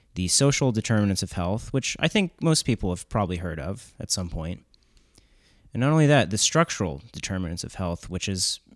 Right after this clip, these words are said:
probably less discussed, but, you know, equally, if not more important. And I think the best way of doing that is to use a real-life example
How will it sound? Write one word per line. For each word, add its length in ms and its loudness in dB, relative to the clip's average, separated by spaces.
probably 280 0
less 260 0
discussed, 560 -2
but, 160 0
you 100 0
know, 120 2
equally, 520 4
if 240 -2
not 260 0
more 280 4
important. 500 -4
And 80 -2
I 20 2
think 180 2
the 60 4
best 260 6
way 100 6
of 80 2
doing 240 4
that 240 4
is 160 2
to 100 2
use 140 2
a 60 2
real-life 420 4
example 640 -4